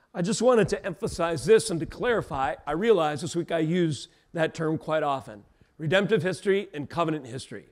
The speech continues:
So kids in the room, you guys have been going through, if you're involved in the young people's study, Bible study, the, uh, gospel project curriculum, and sometimes you'll be asked in there, uh,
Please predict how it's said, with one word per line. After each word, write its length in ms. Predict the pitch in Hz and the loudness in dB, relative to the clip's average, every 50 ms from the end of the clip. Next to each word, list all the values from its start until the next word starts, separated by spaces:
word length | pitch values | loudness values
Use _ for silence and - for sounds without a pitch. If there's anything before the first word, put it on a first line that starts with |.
| _ _ _ _ _ _ _ _ _ _ _ _ | _ _ _ _ _ _ _ _ _ _ _ _
So 140 | - 175 - | -6 -6 -2
kids 300 | - 226 247 254 175 180 | 0 2 2 4 4 4
in 60 | 196 | 2
the 80 | 180 160 | 2 2
room, 360 | 156 156 156 160 170 180 - - _ _ _ _ _ _ _ | 2 0 0 -2 -4 -6 -8 -14 _ _ _ _ _ _ _
you 120 | - 185 | -2 2
guys 340 | 175 240 202 185 180 160 - | 4 6 6 6 4 2 2
have 120 | 180 170 | 0 0
been 160 | 156 180 165 143 | 0 0 -2 0
going 300 | 165 165 175 175 170 - | 0 0 2 0 -2 -4
through, 360 | - 151 156 160 165 165 160 | -4 -2 0 2 2 2 0
if 120 | 160 - | -2 -4
you're 220 | 180 151 139 139 - _ - | -4 -4 -4 -4 -6 _ -8
involved 560 | 170 151 127 113 151 151 160 165 170 156 135 160 | -8 -6 -4 -2 2 2 2 2 0 -2 -2 -4
in 120 | 147 147 | -4 -4
the 220 | 147 143 127 117 - - | -4 -6 -6 -8 -12 -8
young 380 | 135 156 170 160 170 170 165 156 | -6 -4 -2 0 0 0 -2 -4
people's 680 | - _ - 170 165 - 165 165 165 165 127 - - - | -8 _ -8 -8 -6 -2 -2 0 0 -2 -4 -8 -12 -16
study, 460 | 123 - - 165 165 180 196 202 196 - _ _ _ _ _ _ _ _ _ _ _ _ _ _ _ _ _ - | -14 -6 -2 0 0 0 0 -2 -6 -10 _ _ _ _ _ _ _ _ _ _ _ _ _ _ _ _ _ -12
Bible 280 | 127 151 151 147 156 - | -6 -4 -2 -2 -2 -2
study, 360 | - 170 156 165 185 196 190 - _ _ _ _ _ _ _ _ | 0 0 2 2 2 0 -2 -8 _ _ _ _ _ _ _ _
the, 420 | - 151 156 151 151 147 139 131 - - | -8 -6 -2 -2 -2 -2 -2 -4 -4 -6
uh, 100 | 139 131 | -6 -4
gospel 460 | 113 165 170 185 170 - - 190 170 | -2 0 0 0 -2 -2 -4 -4 -4
project 640 | - 147 165 160 170 175 151 208 214 - - - _ _ _ _ _ _ _ _ _ | -4 -2 0 0 2 2 2 0 0 -2 -6 -16 _ _ _ _ _ _ _ _ _
curriculum, 680 | - - 190 202 233 - - 180 139 127 131 151 180 208 - _ _ _ _ _ _ _ _ _ | -4 2 6 6 6 6 4 -2 -2 0 -2 -4 -6 -8 -12 _ _ _ _ _ _ _ _ _
and 200 | 165 170 175 156 | 0 0 0 0
sometimes 440 | 196 208 175 226 233 226 190 139 151 | 0 0 0 2 2 2 2 4 6
you'll 140 | 196 190 170 | 6 6 6
be 160 | 175 180 151 | 6 4 4
asked 360 | 143 147 151 160 160 - - | 2 2 2 0 0 0 0
in 120 | 202 185 | 0 0
there, 360 | 151 170 160 165 160 170 160 - - - | 2 2 2 2 2 2 0 -4 -6 -8
uh, 280 | 139 143 147 147 139 | -6 -4 -4 -4 -4